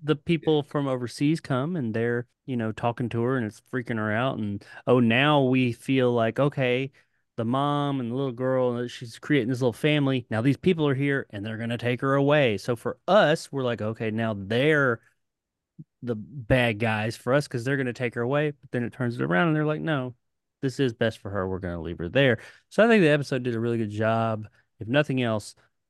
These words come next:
repeatedly showing us characters that we think are one thing,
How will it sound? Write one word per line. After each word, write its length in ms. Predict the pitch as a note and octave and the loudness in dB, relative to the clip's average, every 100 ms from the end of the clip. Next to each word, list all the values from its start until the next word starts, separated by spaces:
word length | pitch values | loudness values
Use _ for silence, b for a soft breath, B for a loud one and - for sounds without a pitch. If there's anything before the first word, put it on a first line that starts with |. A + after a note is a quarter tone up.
| _ | _
repeatedly 1080 | A#2+ G2+ - G#3 F#3+ E3 C3+ B2+ A#2+ A2+ - _ _ | -6 -6 -2 4 6 4 4 4 4 2 -2 _ _
showing 480 | - - D#3 D3+ C#3+ | -16 0 2 4 2
us 120 | C3 | -2
characters 400 | - C3 A#2+ A#2+ | 0 -2 -2 -6
that 120 | A2 | -6
we 120 | G2 G#2+ | -6 -4
think 200 | B2+ G#2 | -4 -2
are 100 | G2+ | 2
one 260 | B2+ E3 | 4 4
thing, 440 | E3+ F#3 F#3 F#3 | 2 2 2 0